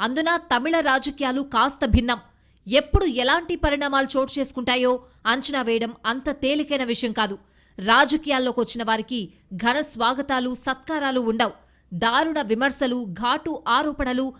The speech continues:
వ్యక్తిత్వ హననాలే ఉంటాయి. ఎంత ప్రిపేర్ అయినట్లు చెప్పినా వాస్తవంలో వాటిని ఎదుర్కోవడం అంత ఈజీ కాదు.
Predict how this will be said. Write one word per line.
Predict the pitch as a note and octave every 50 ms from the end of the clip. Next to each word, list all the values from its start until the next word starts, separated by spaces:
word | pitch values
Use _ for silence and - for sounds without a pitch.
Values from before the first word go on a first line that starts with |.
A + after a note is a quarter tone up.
| _ _ - -
వ్యక్తిత్వ | F#3+ B3 C#4 C#4 - E4 D#4 D#4 B3 C#4
హననాలే | B3+ A#3+ - - A#3 A#3+ B3+ B3 A#3+ A#3+ A#3 A#3
ఉంటాయి. | A3+ A3+ A3 B3 A3+ - - - _ _ _ _ _ - G3
ఎంత | C4 C#4 C#4 C#4 C#4
ప్రిపేర్ | C#4 C#4 B3 A#3+ - D4 D4 C#4+
అయినట్లు | C#4 C4+ C4 C4 B3+ - B3+
చెప్పినా | B3 - B3+ B3 - C4+ C#4+ C#4+ B3 A3+ A#3+ - - _ _ -
వాస్తవంలో | F#3+ A#3+ B3+ D4 E4 D#4+ - F4 E4+ E4 D#4+ D#4
వాటిని | D4 B3+ C4+ C4 C4 C4+ C4
ఎదుర్కోవడం | B3+ B3 B3 - C#4+ C#4 C#4 C4 B3+ B3+ B3 A#3 A#3 - _ _ _ _ -
అంత | F#3 G#3 A3+ A#3+ - -
ఈజీ | C4+ B3 B3 B3+ B3 G#3+ C4
కాదు. | B3 C4 B3 B3 B3 B3+ B3